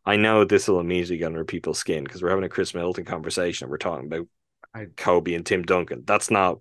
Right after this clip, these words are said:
Speaker 1: that's not the intent. We're not making like for like comparisons. It's just, how do you shape a legacy and how does it end? I also think Middleton is interesting because I think, like,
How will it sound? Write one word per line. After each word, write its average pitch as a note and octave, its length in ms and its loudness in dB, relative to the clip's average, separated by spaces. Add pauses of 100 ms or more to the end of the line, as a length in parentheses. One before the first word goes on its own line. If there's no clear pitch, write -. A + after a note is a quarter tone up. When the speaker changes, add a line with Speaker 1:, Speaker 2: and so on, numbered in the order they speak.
(160)
Speaker 1:
that's - 240 -4
not F#2 300 0
the F#2 100 -2
intent. F2 540 -2
We're F2 80 -4
not F#2+ 180 -2
making F2 300 -6
like D#2+ 260 -6
for F#2 140 -6
like E2+ 180 -6
comparisons. - 840 -6 (2000)
It's B2 180 2
just, C3 280 4 (920)
how C3+ 220 6
do C3+ 100 4
you C3 80 8
shape A2+ 340 4
a G#2+ 40 6
legacy F#2 480 2
and E2 80 -4
how G2 220 2
does F2 160 -2
it E2+ 120 -8
end? F2+ 520 -4 (880)
I C3 80 4
also D#3+ 180 8
think C#3 160 8
Middleton A2+ 400 6
is G2 100 4
interesting G2 560 2
because F#2+ 180 -2
I F2+ 60 2
think, B2 220 -4 (140)
like, F#2+ 240 2